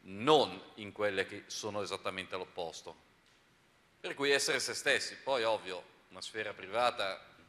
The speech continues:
problema del social è che diventiamo troppo pubblici e a volte non riusciamo più a essere noi stessi e a volte il social pubblico si pone tra le persone.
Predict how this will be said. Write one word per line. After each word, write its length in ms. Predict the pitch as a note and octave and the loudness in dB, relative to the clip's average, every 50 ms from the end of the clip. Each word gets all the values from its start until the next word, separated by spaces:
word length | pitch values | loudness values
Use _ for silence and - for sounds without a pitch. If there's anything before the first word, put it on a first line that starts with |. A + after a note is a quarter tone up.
| - B2+ C#3 | -6 0 4
problema 140 | E3 E3+ | 6 6
del 180 | E3 D3 C3+ B2+ | 6 6 4 4
social 560 | - - F3 F3 E3+ E3+ - C#3 B2 A2+ G#2 - - - - - - - - - - | 6 6 8 8 8 8 8 6 6 6 4 0 -8 -14 -16 -18 -20 -20 -20 -20 -18
è 80 | - G2+ | -14 -4
che 100 | - A#2+ | -4 -2
diventiamo 420 | A#2 B2 B2+ B2 C3+ C#3 C3 B2+ | 0 0 2 6 6 6 6 6
troppo 300 | - C#3+ C3+ - - A#2 | 4 4 4 4 2 -2
pubblici 760 | G2 A2 G#2+ F#2+ E2+ F#2 F2+ E2+ - - F2 E2+ E2 - - - _ _ _ _ _ _ _ _ _ _ _ _ _ _ _ _ _ _ _ _ _ _ _ _ _ _ _ _ _ _ _ - | -2 -2 -10 -10 -10 -12 -12 -10 -10 -10 -10 -10 -14 -16 -20 -20 _ _ _ _ _ _ _ _ _ _ _ _ _ _ _ _ _ _ _ _ _ _ _ _ _ _ _ _ _ _ _ -4
e 140 | - G#2 A2 | 2 6 6
a 60 | A#2 | 8
volte 380 | A#2 C3 C3+ C#3 C3+ C3+ D3+ | 10 10 8 8 8 6 0
non 120 | C#3+ C#3 B2+ | 0 0 0
riusciamo 300 | A2+ G#2+ - A#2 A2 G2+ | -2 -2 0 0 -2 0
più 120 | - A2+ | 0 0
a 40 | G#2+ | 0
essere 240 | G2 - - G2+ G2 | 0 0 -2 -6 -6
noi 120 | G2 F#2 | -6 -8
stessi 640 | - - - F2 D#2+ D#2 - - - D#2 F#2 F2+ _ _ _ _ _ _ _ _ _ _ _ _ _ | -8 -8 -10 -10 -10 -8 -10 -10 -10 -12 -18 -20 _ _ _ _ _ _ _ _ _ _ _ _ _
e 100 | - - | -8 -2
a 60 | G2+ G#2+ | -2 2
volte 340 | G#2 G#2 G#2+ A2+ A2 - | 4 6 6 6 6 4
il 100 | A#2+ A2+ | 0 0
social 640 | A2 - - A#2 A2 G#2 - - A#2+ A#2 A#2+ B2 - - - - - - - _ _ _ _ _ _ _ _ - | 0 2 4 4 4 4 4 6 4 4 4 2 -6 -12 -16 -20 -20 -20 -20 _ _ _ _ _ _ _ _ -14
pubblico 840 | - F#2 E2 - F2 F#2+ G2 - - A2+ A#2 C3 - - - - - - | -14 -14 -14 -10 -6 -6 -6 -4 0 0 2 2 0 -2 -10 -20 -20 -14
si 280 | - - - B2 B2 | -12 -12 -8 -8 -8
pone 640 | - - - C#3+ D3 D3+ D3+ D3+ D#3 D3+ D3+ D3+ D3 - - - - - - - - - | -8 0 2 4 6 6 6 6 6 4 4 4 2 -2 -8 -14 -16 -20 -20 -20 -14 -2
tra 180 | - A2+ A2 | 0 2 4
le 100 | A2 G#2+ G#2 | 4 2 0
persone. 680 | - A2 F#2+ F2 - - G2 F2 E2 D#2+ D#2+ E2 - | -2 -4 -6 -6 -8 -8 -8 -8 -8 -10 -12 -16 -20